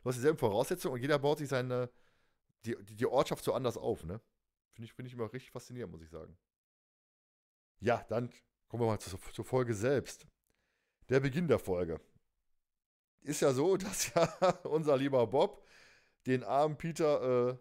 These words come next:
äh, mit in einen Club geschliffen hat, wo da halt die Band Medieval spielt. Und alles so mittelalterlich, mittel-, äh, mittelalterlich gehalten, ne? Du hast da Ritterrüstung stehen, die Bediensteten haben so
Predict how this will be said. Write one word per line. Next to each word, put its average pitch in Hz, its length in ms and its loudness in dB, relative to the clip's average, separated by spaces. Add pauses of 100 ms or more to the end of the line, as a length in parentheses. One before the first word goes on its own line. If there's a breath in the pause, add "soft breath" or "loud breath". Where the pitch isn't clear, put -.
(160)
äh, 101 60 -12
mit 127 260 -2
in 143 60 2
einen 120 200 2
Club - 180 -4
geschliffen 113 420 -6
hat, 131 260 0 (380)
wo 117 180 -4
da 143 100 2
halt 131 400 -2
die 107 120 -6
Band 127 440 0
Medieval 127 460 -2
spielt. 127 420 -6 (960)
Und 135 200 -6
alles 151 240 2
so 131 80 2
mittelalterlich, 110 440 0
mittel-, 131 460 -12
äh, 107 140 4
mittelalterlich 107 560 -4
gehalten, 87 340 -6
ne? 98 100 -4
Du 98 100 -6
hast 113 120 -6
da 107 60 0
Ritterrüstung 110 560 -4
stehen, 107 360 -4
die 104 60 -6
Bediensteten 110 400 -8
haben 101 140 -4
so 104 200 -6